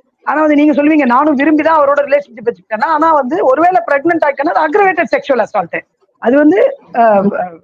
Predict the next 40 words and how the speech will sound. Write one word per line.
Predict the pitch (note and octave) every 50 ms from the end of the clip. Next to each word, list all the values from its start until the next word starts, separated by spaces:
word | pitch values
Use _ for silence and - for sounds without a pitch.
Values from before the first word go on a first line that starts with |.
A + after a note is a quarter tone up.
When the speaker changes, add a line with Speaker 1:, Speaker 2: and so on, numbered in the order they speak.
| _ F#3+
Speaker 1:
நிறைய | G#3+ B3 D4+ E4+ F4 D4+
வ-, | B3+ A#3 A3+ A3+ A#3
வருஷங்கள் | A3+ A#3 A#3+ A#3 - E4+ E4 D#4 C#4
வந்து | B3+ B3 A#3+ A#3 D4 D#4+ D4+ C4 A#3 A3 - _ -
ஏறக்குறைய | B3 C4 C#4 - D4 D4+ D#4 D4 -
இப்ப | A#3+ G#3+
லைஃப் | A3+ B3+ D4+ - _ _ _ _ -
டென் | B3 A#3+ G#3+ F#3 - C4 C#4 D4+ E4+
இயர்ஸ் | F4 F4 E4+ - - - - _ _ _ _ -
இம்ப்ரிசன்மெண்ட், | C#4 B3+ C4+ D4+ C#4 - C#4 G#3+ G3+ - D#4+ D#4+ D4+
அது | A#3+ D#4
நான் | D4+ C#4 D4+ F4 F#4+
பெயிலபிள் | E4 E4 D4 C4 A#3+ G#3 A3 G#3+
அஃபென்ஸ். | - F#3+ - - F#3+ D#3+ C#3 _ _ _ _ _ _ _ _ _ _ _ _ -
அதே | A#3+ A#3+ D#4 F#4
அந்த | F4+ D#4 D4
பையனும் | - - C#4 D4 D#4 F#4+ G4+ G4+ G4
வந்து | F4+ E4+ E4+ E4+ E4 D#4 D#4
சின்ன | - D#4 D4+ F4 E4+
வயசா | D#4+ D4 C#4+ -
இருந்தா, | C#4+ B3+ B3 A#3+ -
பதினெட்டு | - B3 C4 D4+ D4 D4
வயசு | C#4 D4 C#4+ - C#4+
கீழே | G3+ - D4 D4
இருந்தா, | C#4 A#3+ B3 E4+ -
அவர் | - D#4 C#4+ D4 D4+
வந்து | E4 E4
அப்சர்வேஷன், | D4+ B3+ F#4 F4+ E4 C4 - A#3+
ஜே | G3+ B3 D#4
ஜே | D4 F#4 E4+
பி, | D4 C4 B3 A#3
கான்ஃப்ளிக்ட் | A#3 G#3 - C4 C4+ C#4+ C4 E4 B3 -
வித் | C4+ G#3+ A#3+
லா, | A#3 A#3 A#3+ B3 - - _ _ _ _ _ -
அதாவது | A3+ A#3+ A#3+ A#3+ B3
சட்டத்தோடு | - C#4 C#4 E4 E4 E4+ E4 D#4+ D#4 C4+
முரண்படுற | C#4 D4 D4+ D4 C#4+ C#4+ A3+ B3+ B3 G#3
குழந்தையா | - B3 B3 A3+ B3+ C4 B3+
மாறி | A#3+ A#3 G#3+ A3 A3 B3
வந்து | A#3 G#3+ G#3 C4 G4+